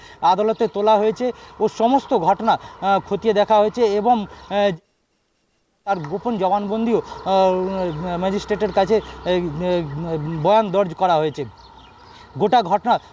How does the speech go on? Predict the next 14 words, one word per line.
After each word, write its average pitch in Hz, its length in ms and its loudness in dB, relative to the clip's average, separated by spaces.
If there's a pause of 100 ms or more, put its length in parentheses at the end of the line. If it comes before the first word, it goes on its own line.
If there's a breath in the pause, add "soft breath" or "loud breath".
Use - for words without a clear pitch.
তদন্ত 208 320 0
শুরু 208 260 -4
করেছেন 226 400 2 (240 loud breath)
বালি 208 260 2
থানা 190 220 -4
পুলিশ 190 300 -6
আধিকারিকরা। 160 540 -2 (300 loud breath)
প্রশ্ন 240 300 2
উঠছে 247 400 2
যে 220 100 0 (100)
পশ্চিম 208 360 -6
বাংলা 190 420 2 (340)
ছোট্ট - 340 -6 (360 loud breath)
যে 170 300 0